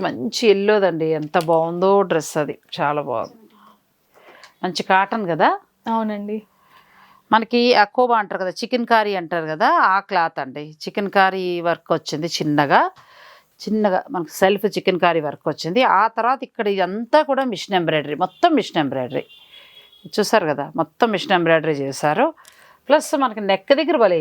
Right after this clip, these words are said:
Speaker 1: ఇచ్చారు, కాలర్ నెక్, చాలా బాగుంది డ్రెస్. దుప్పటా కూడా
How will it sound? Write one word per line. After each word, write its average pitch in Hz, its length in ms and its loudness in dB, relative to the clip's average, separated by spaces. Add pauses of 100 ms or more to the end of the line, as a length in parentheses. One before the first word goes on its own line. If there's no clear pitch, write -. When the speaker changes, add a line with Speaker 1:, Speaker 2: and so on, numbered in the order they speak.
Speaker 1:
ఇచ్చారు, 156 400 -6
కాలర్ 160 420 0
నెక్, 151 240 -4 (520)
చాలా 196 300 2 (100)
బాగుంది 147 340 -2
డ్రెస్. 139 260 -6 (960)
దుప్పటా 269 340 2 (120)
కూడా 294 160 0